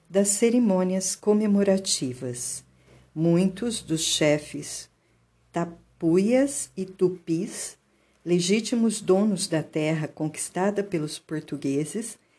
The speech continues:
ainda no espaço, não desdenharão igualmente de passear os olhos pelo cenário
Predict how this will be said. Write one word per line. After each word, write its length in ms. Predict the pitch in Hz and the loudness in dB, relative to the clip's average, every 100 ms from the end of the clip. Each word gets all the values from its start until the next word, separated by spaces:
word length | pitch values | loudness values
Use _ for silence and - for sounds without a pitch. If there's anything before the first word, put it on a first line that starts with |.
| _ _ - | _ _ -2
ainda 340 | 160 220 240 | 2 4 4
no 140 | 208 | 4
espaço, 840 | 196 190 - 160 147 170 - 202 208 - _ | 2 0 -6 -4 -4 -4 -4 -4 -6 -18 _
não 320 | 165 175 214 233 | 0 4 4 4
desdenharão 920 | - 208 208 147 185 185 165 160 160 | 4 4 4 2 2 4 2 2 2
igualmente 840 | 170 175 175 165 165 185 254 - | 0 2 2 2 0 0 0 -2
de 120 | 170 | -6
passear 640 | 180 160 160 - 156 160 196 | -4 -4 -4 -2 0 2 2
os 180 | 208 | 0
olhos 400 | 180 170 165 165 | 0 0 0 -4
pelo 280 | - - 151 | -8 -8 -6
cenário 680 | 151 - 160 156 147 143 143 | -4 -2 0 0 -2 -4 -8